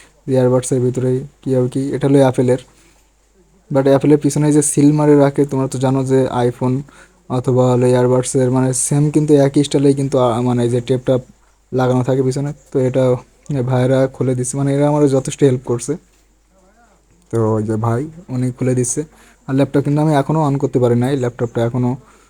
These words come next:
অফ অবস্থাতে আছে। তো এই অবস্থা আমি রেখে, আহ, রেখে দিচ্ছি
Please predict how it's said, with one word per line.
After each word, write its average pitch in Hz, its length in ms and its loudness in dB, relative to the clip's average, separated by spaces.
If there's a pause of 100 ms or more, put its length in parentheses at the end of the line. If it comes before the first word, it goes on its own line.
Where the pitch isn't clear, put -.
(160)
অফ 127 240 -2
অবস্থাতে 127 480 0
আছে। 120 220 -2 (1800)
তো - 20 -20
এই 143 120 2
অবস্থা 139 260 2
আমি 147 120 2
রেখে, 131 340 4
আহ, - 1900 -6
রেখে 131 340 2
দিচ্ছি 143 380 -2